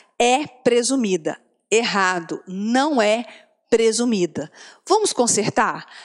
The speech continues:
A dependência econômica do filho menor de vinte e um anos, na condição de dependente do segurado,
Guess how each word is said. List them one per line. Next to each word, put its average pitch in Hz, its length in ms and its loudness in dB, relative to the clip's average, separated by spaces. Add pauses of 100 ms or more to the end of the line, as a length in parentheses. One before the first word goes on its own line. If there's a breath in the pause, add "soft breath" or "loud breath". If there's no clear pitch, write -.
(120 loud breath)
A 226 140 0
dependência 254 720 0
econômica 208 560 0
do 208 180 2
filho 220 920 2 (380 soft breath)
menor 214 420 0
de 180 120 -4
vinte 208 240 -4
e 294 40 0
um 285 40 4
anos, 240 420 -2 (480 loud breath)
na 233 260 0
condição 202 600 -2
de 175 80 -4
dependente 190 600 -2
do 190 60 -10
segurado, 269 640 0